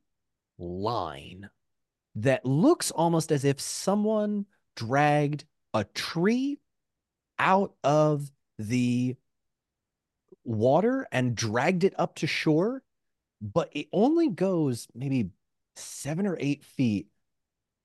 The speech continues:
and it doesn't reach the fire. It's almost as if someone tried to drag something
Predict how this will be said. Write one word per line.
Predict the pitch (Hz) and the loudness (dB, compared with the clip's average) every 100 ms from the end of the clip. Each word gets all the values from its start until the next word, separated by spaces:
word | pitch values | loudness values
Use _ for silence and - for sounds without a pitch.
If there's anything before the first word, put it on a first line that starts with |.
| - | -6
and | 131 | -6
it | 123 | 0
doesn't | 175 240 175 | 0 0 0
reach | 143 156 - | 2 0 -2
the | 127 | -6
fire. | - 123 95 | -2 0 0
It's | 98 | -2
almost | 180 196 165 | -2 0 -2
as | 139 | 0
if | 147 143 - - _ | 0 0 -6 -20 _
someone | - 170 | -2 0
tried | 147 156 | 2 2
to | 120 90 _ _ _ _ _ - | 0 -2 _ _ _ _ _ -6
drag | 127 131 156 202 | -4 0 0 0
something | 147 - 175 156 160 | 0 0 0 0 -2